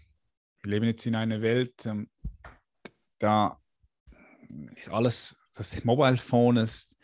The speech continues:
ist schon fast im Körper integriert. Ja? Wir sind schon halbe Cyborgs. Und wenn ich jetzt so die Kinder von meinen Freunden betrachte, die, die spielen da schon mit iPhones rum.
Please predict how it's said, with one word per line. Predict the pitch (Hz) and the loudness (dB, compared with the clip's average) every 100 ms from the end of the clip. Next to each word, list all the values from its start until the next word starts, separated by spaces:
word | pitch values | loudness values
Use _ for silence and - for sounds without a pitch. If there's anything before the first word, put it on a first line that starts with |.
| - - - _ | -20 -20 -20 _
ist | 113 | -4
schon | - 120 | 2 4
fast | 120 - | 4 0
im | 113 | -6
Körper | - 117 110 110 | 2 4 4 0
integriert. | 98 104 110 131 110 - - | -2 -6 0 4 2 2 0
Ja? | 113 131 | 2 4
Wir | 104 | 2
sind | 113 - | -2 0
schon | 110 104 | -4 0
halbe | 117 110 | 0 0
Cyborgs. | 98 98 123 117 117 - - - - - - - - - _ | 0 0 0 2 0 -4 -10 -10 -16 -20 -20 -20 -20 -20 _
Und | 104 107 110 113 - _ | 2 4 4 2 -12 _
wenn | 107 110 | 0 2
ich | 113 | 2
jetzt | 110 - | 0 -2
so | - 104 104 - - _ _ _ _ _ _ | 0 2 0 -6 -20 _ _ _ _ _ _
die | 117 104 | -2 -2
Kinder | - 127 120 110 101 | -2 2 4 4 2
von | 107 | 2
meinen | 101 101 135 135 | 2 4 4 0
Freunden | - 127 127 120 | 2 2 2 -2
betrachte, | 120 - 123 131 - 123 120 120 - _ _ _ _ _ _ _ _ _ | -8 -2 -2 -2 0 0 2 -2 -8 _ _ _ _ _ _ _ _ _
die, | - 110 | -8 -6
die | 110 | -6
spielen | 101 - 110 113 | -8 -6 -2 0
da | 113 110 | 2 0
schon | 110 107 | 0 -2
mit | 101 | -2
iPhones | 95 123 - 117 110 - | -2 -4 -2 -2 -2 -2
rum. | 104 120 120 120 123 | 2 4 6 4 2